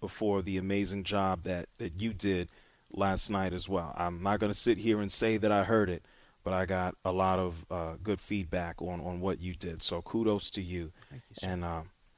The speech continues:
Speaker 1: let's, uh, let's keep on rolling. I, I mentioned Aaron Rodgers. He was on Pat McAfee's show, uh, earlier today, and he talked about something that I think we all know about the, the game of football, but more intricately, those who play it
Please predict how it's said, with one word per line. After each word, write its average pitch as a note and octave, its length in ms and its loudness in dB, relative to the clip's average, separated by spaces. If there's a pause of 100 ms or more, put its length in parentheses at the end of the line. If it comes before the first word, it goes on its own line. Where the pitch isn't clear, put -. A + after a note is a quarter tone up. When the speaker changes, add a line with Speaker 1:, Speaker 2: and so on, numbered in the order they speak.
(220)
Speaker 1:
let's, G2+ 300 0
uh, G2 180 4
let's G2 220 -2
keep A2 240 -4
on G#2 180 0
rolling. G2 360 2
I, F2+ 200 0
I - 40 0
mentioned G#2 560 -2 (400)
Aaron G#2+ 340 4
Rodgers. G#2 540 4
He A2+ 120 0
was G#2+ 160 -2
on G#2 140 0
Pat A2+ 300 2
McAfee's G#2 500 -2
show, G#2 420 2 (400)
uh, G2+ 220 2
earlier G#2+ 400 4
today, A2+ 500 2
and G2+ 140 -2
he A2+ 140 -2
talked A2+ 320 6
about G#2+ 280 2
something G#2+ 440 -2
that G#2 200 0 (400)
I - 80 -8
think G#2+ 200 2
we A#2 160 4
all C3+ 200 8
know F#2 380 -2
about F#2 460 0
the, F2+ 200 -2
the F#2 80 -6
game F#2 300 -2
of F2 80 -6
football, A2 500 0
but A2 200 0
more G2+ 240 0
intricately, A2+ 680 -2
those G#2 400 2
who G2+ 120 -4
play A#2 340 4
it F#2 100 -2